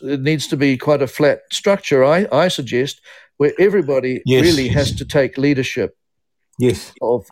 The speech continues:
Speaker 1: uh,
Speaker 2: We're talking
Speaker 1: the
Speaker 2: about a leadership group,
Speaker 1: Yeah,
Speaker 2: right?
Speaker 1: yeah, yeah.
Speaker 2: And we, and we, see,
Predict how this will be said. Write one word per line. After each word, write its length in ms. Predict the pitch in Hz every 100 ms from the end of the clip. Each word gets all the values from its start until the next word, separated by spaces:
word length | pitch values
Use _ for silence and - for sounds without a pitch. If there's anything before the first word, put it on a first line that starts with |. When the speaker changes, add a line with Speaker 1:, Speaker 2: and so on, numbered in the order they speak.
| -
Speaker 1:
uh, 420 | 131 127 120 - - -
Speaker 2:
We're 100 | 147
talking 320 | 196 180 175
Speaker 1:
the 200 | 147 147
Speaker 2:
about 180 | 139 131
a 20 |
leadership 560 | 135 170 151 139 - 135 117
group, 300 | 113 160 151
Speaker 1:
Yeah, 140 | 156 135 _
Speaker 2:
right? 260 | 117 156 185 - - -
Speaker 1:
yeah, 260 | 214 143 123
yeah. 60 | 123 - _ _
Speaker 2:
And 180 | 156 147
we, 160 | 151 156
and 240 | 156 147
we, 500 | 151 180 185 180 165
see, 280 | 135 160 156